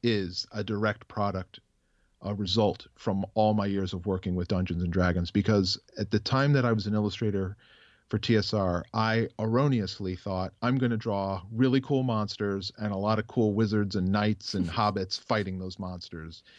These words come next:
And in reality, what I drew were the towns, the villages, the cities, the armor, the artifacts, the magic items, the things they do, the phil-, you know, the factions, the philosophies, all the things that are interconnected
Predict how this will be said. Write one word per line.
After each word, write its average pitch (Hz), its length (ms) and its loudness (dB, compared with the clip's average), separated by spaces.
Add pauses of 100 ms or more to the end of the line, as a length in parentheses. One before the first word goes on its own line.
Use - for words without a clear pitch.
(360)
And 95 100 -8
in 107 80 -4
reality, 127 480 2
what 104 200 -2
I 95 120 -2
drew 95 320 -2
were 95 260 -2
the 95 80 -4
towns, 110 500 0
the 95 60 -10
villages, 101 540 -4
the - 100 -8
cities, 104 580 0
the - 200 -4
armor, 104 500 2
the 92 160 -6 (140)
artifacts, 107 720 0
the - 80 -6
magic 104 480 0
items, 104 440 0
the - 100 -10
things 113 300 0
they 101 120 2
do, 104 400 2
the 95 100 -4
phil-, 92 380 -2
you 107 140 4
know, 95 120 4
the 92 100 2
factions, 104 760 -4
the 92 100 -2
philosophies, 107 800 -2 (100)
all 156 360 4
the 143 140 2
things 107 760 0 (340)
that 110 140 2
are - 80 0
interconnected 113 960 -2